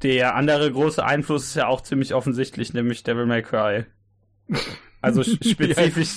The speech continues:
Speaker 2: Ja, das, das
Speaker 1: spezifisch, äh, Devil May Cry drei, aber natürlich vier
Speaker 2: Ich,
Speaker 1: und
Speaker 2: ich glaube,
Speaker 1: fünf
Speaker 2: das
Speaker 1: auch.
Speaker 2: klingt jetzt für viele Leute sehr, sehr absurd.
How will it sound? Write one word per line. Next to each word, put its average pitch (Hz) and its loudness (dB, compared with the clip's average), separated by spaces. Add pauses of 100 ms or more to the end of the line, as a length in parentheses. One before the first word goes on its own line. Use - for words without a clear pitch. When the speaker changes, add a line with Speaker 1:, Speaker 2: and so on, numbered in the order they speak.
Speaker 2:
Ja, - -10
das, 165 2
das - 0
Speaker 1:
spezifisch, 147 0
äh, 135 4
Devil 127 2
May 127 4
Cry 120 -2
drei, 120 2
aber 113 0
natürlich 110 -4
vier 117 0
Speaker 2:
Ich, 107 2
Speaker 1:
und 104 -2
Speaker 2:
ich 107 -2
glaube, 160 2
Speaker 1:
fünf 180 0
Speaker 2:
das 147 2
Speaker 1:
auch. - -6
Speaker 2:
klingt 170 -2
jetzt 151 -4
für 156 0
viele 156 -2
Leute 143 2
sehr, 131 2
sehr 127 2
absurd. 123 0